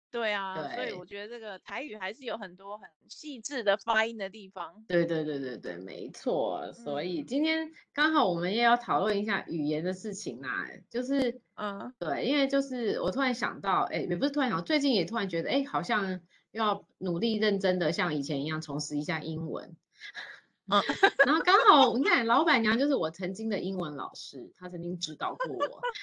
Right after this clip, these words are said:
Speaker 2: 这个P P T里面的写作，<laughs> 还帮我怎么 presentation，她也有在帮我教我。<laughs>
Speaker 1: 对。
Speaker 2: 对，我就想说，天哪，这么好的机会，而且我相信也很多人在这个时间点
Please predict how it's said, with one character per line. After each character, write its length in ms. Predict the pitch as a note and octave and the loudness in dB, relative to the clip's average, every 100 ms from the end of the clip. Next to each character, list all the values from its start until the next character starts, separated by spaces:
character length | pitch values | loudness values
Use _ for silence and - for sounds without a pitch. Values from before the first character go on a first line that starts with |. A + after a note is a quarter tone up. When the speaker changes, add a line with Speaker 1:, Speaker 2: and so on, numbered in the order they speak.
| B4+ A4+ - | -12 -14 -12
Speaker 2:
这 120 | F#3+ | -4
个 720 | F3+ C#3 A2 E2+ E2 - - - | 0 0 -2 -4 -6 -8 -10 -6
P 140 | A3 | 0
P 180 | A#3 A#3+ | 2 2
T 180 | A#3 A#3 | 2 0
里 140 | E3 | 0
面 120 | E3+ | -2
的 80 | E3 | -2
写 300 | D#3+ - - - | -2 -2 -4 -2
作， 180 | F3+ F3 | 2 2
<laughs> 1200 | F3+ D#3 - A3+ A#3 A3 A3 A3 - - C4 - | 0 -2 0 2 2 0 -2 -4 0 0 0 2
还 140 | A#3 | 2
帮 200 | B3 C#4+ | 4 2
我 120 | A#3 | 4
怎 140 | G3+ D#3+ | 2 -2
么 140 | F3 | -4
presentation， 720 | - E3+ E3 E3 F#3 F#3+ D3 | -4 -4 -4 -2 -2 -2 -4
她 120 | E3 | -4
也 80 | E3 | -4
有 100 | D3 | -2
在 100 | D#3 | -2
帮 220 | D#3 D3+ | -2 -2
我 100 | D#3 - | -2 -6
教 300 | - A3 C4 | -2 2 4
我。 320 | A3+ - - - - B3+ D4+ D#4 | 4 2 -2 -2 0 0 0 -2
<laughs> 440 | G#4+ - - - | -4 -4 -8 2
Speaker 1:
对。 600 | A3+ A#3 A#3 A3+ G3+ A3+ C4 | 8 10 10 10 6 4 2
Speaker 2:
对， 220 | F4+ E4+ | 4 4
我 60 | D4 | 4
就 80 | |
想 200 | G4 C4 | 0 0
说， 240 | C4 F4+ F#4 | 2 2 2
天 240 | F#4 G#4+ | 4 2
哪， 140 | G#4+ F4+ | 4 2
这 160 | G#4 | 2
么 60 | F4+ | 2
好 80 | C#4 | 2
的 140 | C#4 | 2
机 240 | C#4+ E4+ F4 | 2 2 4
会， 240 | F4+ C#4+ | 4 4
而 100 | B3+ | 4
且 100 | D4+ | 4
我 80 | C#4 | 2
相 200 | C4+ C#4 | 2 0
信 100 | C#4 | 0
也 160 | A3+ | 0
很 220 | A3+ E3 D#3+ | -2 -4 -4
多 200 | G3 F#3+ | -2 0
人 200 | E3+ E3+ | -2 -2
在 120 | F3 | -4
这 120 | F3 | -4
个 80 | F3 | -6
时 180 | E3 D3+ | -8 -8
间 240 | D#3+ D3+ | -6 -6
点 240 | D#3 A2+ | -8 -12